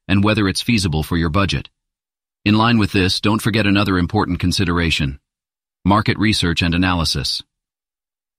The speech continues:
Market research and analysis. Conduct market research to determine the demand for the type of campground you want to operate in the area you have selected.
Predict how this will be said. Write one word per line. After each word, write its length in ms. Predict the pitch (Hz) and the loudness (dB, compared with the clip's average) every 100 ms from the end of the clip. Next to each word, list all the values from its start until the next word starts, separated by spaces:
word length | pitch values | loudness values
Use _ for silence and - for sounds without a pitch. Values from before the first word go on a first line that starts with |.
| _ _ - | _ _ -2
Market 340 | 113 127 135 | 0 2 2
research 420 | 107 107 - 101 101 | 2 2 2 2 2
and 140 | 90 | 2
analysis. 720 | 92 104 95 - 71 - - _ _ _ _ _ - | 2 2 0 -2 -4 -6 -8 _ _ _ _ _ -2
Conduct 360 | 107 113 - | 0 2 2
market 320 | 220 196 110 | 2 2 0
research 480 | 90 110 - 92 - | -2 -2 0 -2 -2
to 100 | - 92 | -2 -2
determine 400 | 92 117 113 101 | 0 2 2 2
the 80 | |
demand 440 | 90 98 104 90 87 | 2 2 2 0 -2
for 120 | 98 | -4
the 100 | 92 | -2
type 240 | 110 101 | 0 -2
of 140 | 90 - | -4 -2
campground 500 | 107 98 107 90 87 | 0 0 0 0 0
you 80 | 92 | 0
want 180 | 92 | 0
to 40 | 87 | 2
operate 480 | 90 98 92 80 82 | 0 0 -2 0 0
in 80 | |
the 180 | 82 - | 0 -2
area 240 | 95 87 80 | -2 -2 0
you 160 | 85 | 0
have 120 | 82 | -2
selected. 520 | - 104 101 - 64 | -2 0 -2 -4 -8